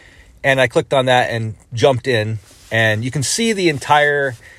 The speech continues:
uh, debate. Well, not really a debate, but it was a discussion online on my YouTube channel. You know, it was really interesting because during the whole conversation, he talked over me.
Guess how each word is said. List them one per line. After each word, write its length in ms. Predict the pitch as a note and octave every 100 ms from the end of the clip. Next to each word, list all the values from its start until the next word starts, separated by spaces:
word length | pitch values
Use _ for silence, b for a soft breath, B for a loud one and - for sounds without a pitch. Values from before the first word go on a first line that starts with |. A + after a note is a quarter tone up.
| B B
uh, 240 | - A2+ G#2+
debate. 720 | G#2+ B2 D3 C#3+ C#3 - - -
Well, 160 | G2+
not 200 | G#2+ B2+
really 200 | A2+ G#2
a 60 | F2
debate, 440 | E2+ F2 D3 C3+
but 100 | A2
it 60 | G2+
was 140 | F#2+
a 40 | F#2+
discussion 600 | G#2 - D3 C3 C3 A#2+
online 500 | A2+ A2+ A2+ A#2 A2+
on 80 | G2
my 120 | G2+
YouTube 320 | A2+ A2+ A2
channel. 340 | G#2 F2+ D2+ - _ - b b b b b b -
You 80 | G#3+
know, 80 |
it 20 | A3
was 140 | G3
really 240 | C#4+ D4
interesting 480 | A3 B3+ A#3 - D#3+
because 480 | D3+ - D#3+ D3+ -
during 240 | - A3
the 60 | G3+
whole 220 | F#3+ G#3+
conversation, 1040 | - F#3+ F#3 D#3+ - A3 A3 - A#2 B2+ A#2+ _ - -
he 180 | - G#3
talked 320 | E3 F3 C#3+
over 260 | E3+ F3 D3+
me. 240 | F#2+ A#1+